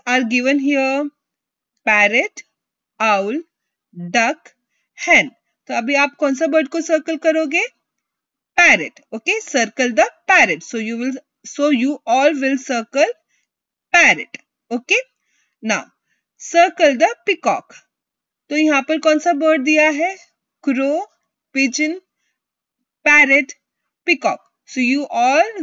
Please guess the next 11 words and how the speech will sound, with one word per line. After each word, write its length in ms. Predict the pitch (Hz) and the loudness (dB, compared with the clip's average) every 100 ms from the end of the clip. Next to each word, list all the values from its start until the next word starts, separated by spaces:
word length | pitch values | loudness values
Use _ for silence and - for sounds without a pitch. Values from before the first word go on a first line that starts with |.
| 226 | -6
will 160 | 233 | -6
circle 580 | 226 277 254 254 302 427 - _ _ _ _ | -6 -6 -6 0 2 2 -2 _ _ _ _
peacock, 380 | 302 233 180 - _ _ | -4 -2 -4 -6 _ _
okay? 240 | 220 - 427 - _ _ _ _ - | -10 -4 -4 -4 _ _ _ _ -14
Peacock 400 | 240 262 262 277 | -6 -4 -2 -4
is 80 | 262 | -6
our 200 | 247 294 - | -4 -4 -4
national 680 | 226 185 196 208 - 262 320 - _ _ _ _ _ | -6 -4 -2 -4 -4 -4 -4 -4 _ _ _ _ _
bird, 420 | 180 196 135 90 _ - | -6 -4 -6 -8 _ -20
okay 200 | - 320 | -4 -4
children? 360 | 339 339 302 | -2 -6 -6